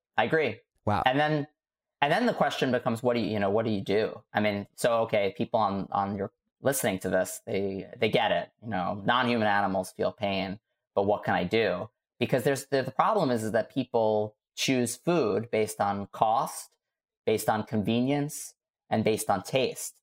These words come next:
Speaker 1: Those are the primary reasons people choose their food. And so how do you get someone to make changes to their diet that is aligned with their values, particularly when meat is,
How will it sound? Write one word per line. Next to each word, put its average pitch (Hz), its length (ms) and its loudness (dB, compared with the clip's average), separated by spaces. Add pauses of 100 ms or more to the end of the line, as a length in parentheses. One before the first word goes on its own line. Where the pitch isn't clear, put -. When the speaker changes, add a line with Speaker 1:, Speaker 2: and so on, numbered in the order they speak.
(140)
Speaker 1:
Those 123 180 0
are 120 40 2
the 117 60 2
primary 107 460 0
reasons 98 340 -2
people 92 280 -6
choose 95 240 -4
their 98 120 -4
food. - 460 -2 (540)
And 117 180 2
so 123 160 0
how 160 160 2
do 175 80 0
you 139 100 2
get 147 300 -2
someone 98 680 0 (180)
to 107 260 2
make 110 420 0 (440)
changes 107 400 0
to 101 140 -4
their 98 140 2
diet 104 600 2
that 92 360 0
is 101 240 -4
aligned 101 480 2
with 95 140 -8
their 92 220 -2
values, 113 500 0
particularly 131 600 0
when 98 500 0 (160)
meat 110 320 0
is, 104 380 -2